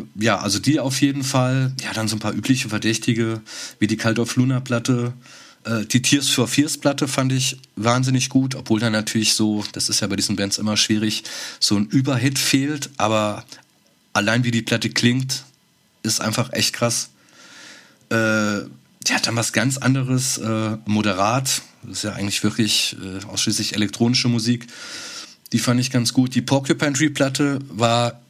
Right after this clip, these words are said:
keine Liebe auf den ersten Blick. Das kam jetzt auch durch das Konzert noch mal so ein bisschen, dass ich mich damit noch mal ein bisschen mehr beschäftigt hatte. Da ist am Anfang bei mir wirklich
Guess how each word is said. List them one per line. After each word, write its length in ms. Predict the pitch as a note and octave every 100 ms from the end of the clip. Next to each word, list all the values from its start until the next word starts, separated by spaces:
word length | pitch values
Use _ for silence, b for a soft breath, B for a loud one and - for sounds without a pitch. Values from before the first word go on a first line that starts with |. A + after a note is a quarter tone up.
| _ -
keine 340 | C3+ D3 D#3+
Liebe 280 | C3+ D3 A2+
auf 120 | B2
den 160 | C#3 A#2
ersten 320 | D3+ - B2
Blick. 340 | A#2+ C#3 - - -
Das 160 | A2
kam 200 | - A#2+
jetzt 140 | C3 A2
auch 120 | A2+
durch 140 | A#2
das 180 | A#2 A2
Konzert 400 | A2+ G#2 B2+ C3
noch 100 | C3+
mal 140 | B2+ A#2
so 100 | A#2
ein 60 |
bisschen, 480 | B2+ - B2+ A#2 A2+ B B B B B B B
dass 180 | - A2
ich 60 | A#2
mich 140 | A#2+
damit 260 | B2+ A#2+ B2
noch 80 | A2+
mal 100 | A#2
ein 40 |
bisschen 220 | - A#2+
mehr 120 | A2+
beschäftigt 480 | A#2 - A#2 - -
hatte. 220 | A2+ A2
Da 40 | A2
ist 140 | -
am 100 | A2+
Anfang 300 | G2 A#2+ B2+
bei 140 | A2+ A2
mir 160 | A2
wirklich 400 | A#2 A#2 G#2 -